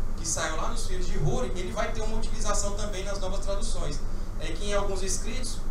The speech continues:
é, tem uma palavra mais arcaica ainda do inglês, que é o dwarves, dwarves. Se eu não me engano, até nos apêndices do Senhor dos Anéis ele fala dessa palavra. Então, para quando Tolkien utilizar dwarves,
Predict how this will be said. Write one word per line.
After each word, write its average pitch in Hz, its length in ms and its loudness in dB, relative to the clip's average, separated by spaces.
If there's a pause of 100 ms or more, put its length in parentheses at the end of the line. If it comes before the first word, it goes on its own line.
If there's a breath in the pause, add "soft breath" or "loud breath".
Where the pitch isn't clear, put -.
(240)
é, - 80 0
tem - 160 0
uma - 80 -2
palavra 180 300 0
mais 185 280 0
arcaica 202 420 2
ainda 190 220 0
do 208 140 -2
inglês, 147 480 -2
que 147 60 -2
é 147 60 2
o 156 180 2 (160)
dwarves, 180 720 0 (160)
dwarves. - 640 4 (500)
Se - 120 -2
eu - 60 0
não - 60 2
me 180 80 4
engano, 180 260 4
até 185 200 4
nos 214 140 2
apêndices - 360 0
do - 80 -4
Senhor - 180 0
dos 156 120 2
Anéis 147 260 4
ele - 140 4
fala - 240 2
dessa - 200 -2
palavra. - 380 -2 (500 loud breath)
Então, 180 360 4 (260)
para - 320 2 (140)
quando - 340 4
Tolkien 202 280 2
utilizar 156 440 0
dwarves, 143 840 2